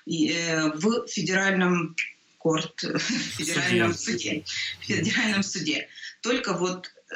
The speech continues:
Speaker 1: это очень такие как бы сложные какие-то дела, и, возможно, то есть они попадают когда в федеральный суд. Вот на этом этапе мы не имеем права этим заниматься. Если же взять, допустим, какую-то апелляцию, мы имеем право.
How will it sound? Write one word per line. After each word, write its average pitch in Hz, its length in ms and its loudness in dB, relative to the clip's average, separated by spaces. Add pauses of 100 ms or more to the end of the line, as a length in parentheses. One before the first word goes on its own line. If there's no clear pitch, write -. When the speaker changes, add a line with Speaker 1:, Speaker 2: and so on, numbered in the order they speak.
(100)
Speaker 1:
это 269 180 0
очень 233 320 0
такие 190 380 -2
как 180 220 -2
бы 160 80 -4
сложные 214 580 -2
какие-то 185 400 -2
дела, 170 520 0 (340)
и, 160 360 0
возможно, 180 760 2
то 160 180 -2
есть 151 140 2
они 165 160 2
попадают 160 520 0
когда 151 260 -2
в 151 40 -2
федеральный 160 420 2
суд. 294 360 0
Вот 180 140 2
на 185 140 4
этом 185 220 2
этапе 220 340 0
мы 185 180 4
не 185 180 4
имеем 165 280 2
права 170 520 2 (240)
этим 151 260 0
заниматься. 151 720 2 (240)
Если 208 240 -2
же 202 140 -2
взять, 190 280 2
допустим, 190 560 0
какую-то 185 420 2
апелляцию, 240 680 2
мы 254 220 6
имеем 151 300 4
право. - 380 -6